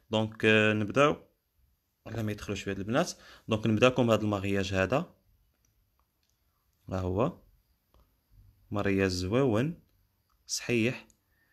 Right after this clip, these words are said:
اللي الثمن ديالو كيدير ألفين وربعمية درهم. يا لاله فراشات شي ذهب، كنبيعو حنايا الذهب تمنطاش الكاره.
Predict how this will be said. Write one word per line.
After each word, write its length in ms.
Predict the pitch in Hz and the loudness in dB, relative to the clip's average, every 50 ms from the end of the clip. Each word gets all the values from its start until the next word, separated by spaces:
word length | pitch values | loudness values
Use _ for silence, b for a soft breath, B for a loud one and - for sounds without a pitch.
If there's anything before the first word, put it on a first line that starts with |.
| b b b b b | b b b b b
اللي 140 | 113 110 | -4 -4
الثمن 360 | 110 - - 117 117 117 113 110 | -2 0 2 2 4 4 2 2
ديالو 300 | 107 110 110 110 107 107 | 2 2 4 2 2 0
كيدير 520 | - 107 101 95 101 98 98 92 90 - - _ _ _ _ _ _ - | 0 -2 -2 0 0 0 0 0 -2 -6 -14 _ _ _ _ _ _ -8
ألفين 360 | 95 90 - - 135 151 160 160 | -6 -6 -4 -2 0 0 2 2
وربعمية 420 | 135 107 98 95 98 101 104 98 | 2 2 0 0 0 0 0 0
درهم. 480 | 90 92 - 90 95 95 95 110 123 - B B B B B B - | -2 -2 -4 -4 -4 -2 -4 -6 -6 -10 B B B B B B 0
يا 220 | 98 110 131 147 | 2 4 4 4
لاله 220 | 147 147 143 131 123 | 4 4 4 2 2
فراشات 540 | - - 110 104 104 98 - 104 98 98 | 2 2 2 2 2 0 0 0 0 0
شي 200 | - - - 98 | -2 -4 -2 -2
ذهب، 360 | 92 98 101 127 175 - - - - - b b b b b b b b | 0 0 0 0 0 -2 -6 -18 -20 -20 b b b b b b b b
كنبيعو 320 | - 107 104 104 101 98 | -6 -4 0 0 0 0
حنايا 400 | 101 - 107 101 98 101 110 151 | -2 -2 -2 -2 0 2 2 0
الذهب 360 | 170 120 98 - 117 131 135 - | 0 -2 -4 -4 -4 -4 -2 -4
تمنطاش 400 | - 104 98 98 139 147 - - | -6 -6 -4 -2 -2 -2 -2 -4
الكاره. 520 | - - 92 92 92 95 113 - - - | -4 0 2 2 2 2 0 -2 -4 -12